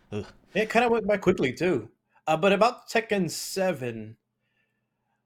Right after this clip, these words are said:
Speaker 2: you know, it, it seemed great.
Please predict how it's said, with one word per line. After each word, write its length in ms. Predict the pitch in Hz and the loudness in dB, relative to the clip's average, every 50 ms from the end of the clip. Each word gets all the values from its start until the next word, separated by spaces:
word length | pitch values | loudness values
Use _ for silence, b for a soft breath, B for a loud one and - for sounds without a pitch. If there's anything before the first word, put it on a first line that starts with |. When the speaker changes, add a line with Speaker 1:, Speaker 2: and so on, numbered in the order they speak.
| _ _ _ _ _ _ _ _ _ _ _ _ _ _ _ - | _ _ _ _ _ _ _ _ _ _ _ _ _ _ _ -2
Speaker 2:
you 160 | 247 277 294 311 | 0 2 2 4
know, 320 | 311 294 285 277 269 262 - | 4 6 6 6 6 4 4
it, 220 | 220 254 277 262 - _ _ _ - | 0 -2 -2 -4 -8 _ _ _ 0
it 180 | 202 226 220 226 | 0 0 0 0
seemed 360 | - - - 240 220 196 170 | -4 -4 -2 -2 -2 -2 -2
great. 500 | 156 160 170 156 135 113 - - - | -2 0 -2 -2 -2 -4 -10 -16 -20